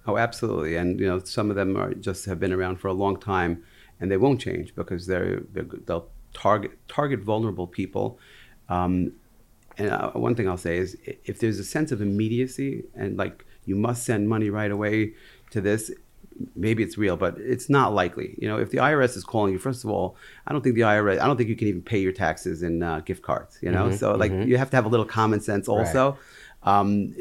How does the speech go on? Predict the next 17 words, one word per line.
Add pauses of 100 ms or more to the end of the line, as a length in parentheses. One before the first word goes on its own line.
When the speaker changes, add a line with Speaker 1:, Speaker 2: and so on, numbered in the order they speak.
(100)
Speaker 1:
but
if
the
I
R
S
is
calling
you
and,
and
there's
a
sense
of
immediacy,
that